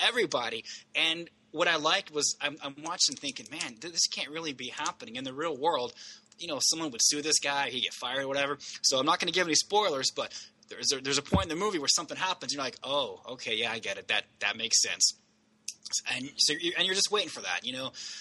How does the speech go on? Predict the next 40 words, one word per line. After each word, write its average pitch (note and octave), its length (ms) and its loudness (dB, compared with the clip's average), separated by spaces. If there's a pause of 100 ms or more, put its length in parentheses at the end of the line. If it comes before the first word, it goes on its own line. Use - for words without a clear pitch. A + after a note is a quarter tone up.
(300)
Um, C3 360 -4
but C#3 360 2
it, C3+ 220 -2
it, C3+ 100 -2
it, C3 140 2
ta-, D3 140 2
it C#3 80 -2
takes - 280 4
a B2+ 40 -8
different C3+ 360 -4
turn, D#3+ 340 0 (240)
and B2 220 -6
it B2+ 200 -2
is D#3+ 380 2 (480)
more D3+ 220 2
realistic D3 400 4
than C#3 120 -4
you C3 60 -4
might B2 200 -4
think. B2 260 -6
It's, - 180 2
it's - 140 -2
not C3+ 160 -2
a B2 40 -6
melodrama, B2 640 -2
as A2 100 2
people A#2 300 -6
have F2+ 100 -10
said. G#2+ 420 0 (540)
Um, G2 360 -6 (1080)
I C3+ 120 0
think C3+ 160 -2
it's A#2 100 2
pretty A#2 220 -4
realistic. A2 600 0
I A2+ 80 -2
liked A#2+ 260 0
it A2+ 60 -2
a A2 40 -4
lot. G#2+ 300 0